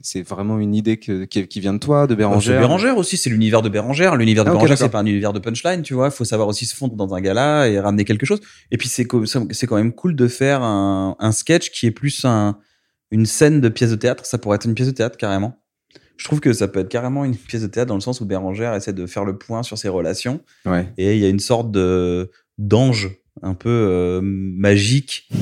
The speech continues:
Speaker 2: <laughs> qui lui fait passer des exercices pendant une heure, une heure et demie. Et je trouve que ça ferait une super pièce à faire. D'ailleurs, je serais peut-être pas qu'on bosse sur ce projet un jour.
Speaker 1: Ouais, pourquoi pas.
Speaker 2: Et de dire, euh, tu vois, et de, de développer des idées. Alors, il y a des choses drôles, des choses moins drôles, mais on voulait que ce soit, on voulait que ce soit utile pour les gens. Les gens qui regardent, ils se disent, en fait,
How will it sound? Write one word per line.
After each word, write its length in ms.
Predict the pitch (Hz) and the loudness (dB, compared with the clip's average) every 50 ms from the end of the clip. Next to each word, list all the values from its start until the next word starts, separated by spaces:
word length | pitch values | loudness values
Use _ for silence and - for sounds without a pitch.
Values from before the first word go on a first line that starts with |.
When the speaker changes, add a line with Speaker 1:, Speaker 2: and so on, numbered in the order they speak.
| - - | 2 4
Speaker 2:
<laughs> 240 | - - - - - - | 2 2 2 -4 -4 -2
qui 100 | - 117 | 0 2
lui 140 | 110 110 | 2 2
fait 180 | 104 - 123 107 | 2 2 0 2
passer 320 | - 107 101 - - 123 | 2 2 0 2 0 0
des 340 | 120 107 95 95 95 92 104 | 2 4 2 2 2 2 0
exercices 640 | 107 104 104 104 95 - - - 139 165 160 - - | 0 2 2 0 0 -2 -2 0 0 0 0 -2 -4
pendant 300 | - - 113 110 104 104 | -2 -2 0 0 2 2
une 160 | 104 107 113 | 2 2 2
heure, 140 | 117 117 113 | 2 2 0
une 100 | 110 104 | 0 0
heure 160 | 101 101 98 | 0 0 2
et 80 | 98 98 | 2 2
demie. 520 | 101 104 110 120 135 151 170 147 120 110 95 | 2 2 2 2 2 2 2 0 0 -2 -2
Et 60 | 98 | -4
je 40 | - | -4
trouve 120 | - 180 | -6 -4
que 40 | - | -4
ça 80 | 160 | -4
ferait 120 | 131 - 113 | -2 0 -2
une 60 | 107 | -2
super 300 | - - 135 151 143 143 | -2 -4 -4 -4 -2 0
pièce 160 | 147 151 147 | -2 -2 -2
à 60 | 127 | -2
faire. 100 | 120 92 | -6 -6
D'ailleurs, 220 | - 104 123 143 127 | -4 -4 -4 -4 -4
je 60 | 113 | -6
serais 120 | - 107 | -10 -12
peut-être 180 | 92 - 82 - | -10 -12 -10 -4
pas 100 | - 98 135 | -4 -4 -4
qu'on 140 | 165 - 120 | -4 -8 -6
bosse 160 | 104 104 - - | -4 -4 -4 -4
sur 120 | - 104 | -6 -8
ce 80 | 107 90 | -10 -8
projet 260 | - 92 87 98 107 | -6 -6 -6 -4 -4
un 140 | 104 95 92 | -4 -4 -4
jour. 160 | 107 143 202 - - - | -4 -6 -6 -8 -4 -2
Speaker 1:
Ouais, 180 | 87 92 123 120 | 2 4 4 2
pourquoi 260 | - - - - - | 2 -2 -6 -8 -10
pas. 120 | - 104 | -6 -2
Speaker 2:
Et 80 | 101 98 | -2 0
de 100 | 95 92 | 0 0
dire, 300 | 90 92 110 139 156 143 | 0 0 0 0 2 2
euh, 720 | 117 98 95 92 92 90 90 87 87 87 87 87 85 85 - | 2 2 2 2 0 0 0 -2 -2 -2 -4 -6 -8 -10 -8
tu 80 | - | -4
vois, 180 | 110 147 165 143 | -2 -2 0 0
et 80 | 107 92 | -2 -4
de, 140 | - - 92 | -6 -8 -6
de 140 | 90 95 | -4 -2
développer 400 | 90 101 98 95 110 104 104 123 | 0 2 2 2 2 2 2 2
des 200 | 120 113 107 117 | 2 2 0 0
idées. 100 | 139 185 | 0 0
Alors, 120 | 202 156 113 | 0 0 0
il 40 | 98 | -4
y 20 | |
a 40 | 90 | -6
des 60 | 87 | -6
choses 200 | - - 87 85 | -8 -10 -8 -4
drôles, 260 | 90 90 104 131 143 | 0 2 2 2 2
des 60 | 123 | 2
choses 160 | - 110 95 90 | -2 -4 -6 -4
moins 100 | 87 87 | -4 -2
drôles, 220 | 98 127 170 175 | 0 2 2 2
mais 160 | 135 107 104 - _ _ _ _ _ _ _ _ _ - - | 2 -2 -4 -6 _ _ _ _ _ _ _ _ _ -4 -2
on 60 | 113 | 0
voulait 200 | 107 113 139 160 | 2 4 4 4
que 60 | 156 | 4
ce 80 | - 123 | 2 -2
soit, 380 | - - 120 117 - - - - _ | 2 2 0 0 0 -4 -10 -10 _
on 60 | 113 110 | -2 0
voulait 140 | 120 - | 0 0
que 60 | - - | 0 0
ce 60 | 127 | -2
soit 280 | - 135 131 117 - | 2 4 2 4 4
utile 280 | 120 131 - - 214 185 | 2 0 0 0 -2 -2
pour 140 | - 143 131 | -2 -2 -2
les 80 | 131 | 0
gens. 160 | 120 131 123 - | 0 -2 -2 0
Les 80 | 107 104 | 0 2
gens 140 | 117 123 | 2 2
qui 80 | 117 127 | 2 0
regardent, 300 | 110 113 135 151 175 175 - | 0 2 4 4 4 2 -2
ils 40 | 127 | -6
se 40 | 117 | -4
disent, 200 | 123 135 135 - | -2 -4 -2 -2
en 100 | 113 - | -4 -4
fait, 260 | 131 - 170 165 - | -4 -4 -6 -6 -8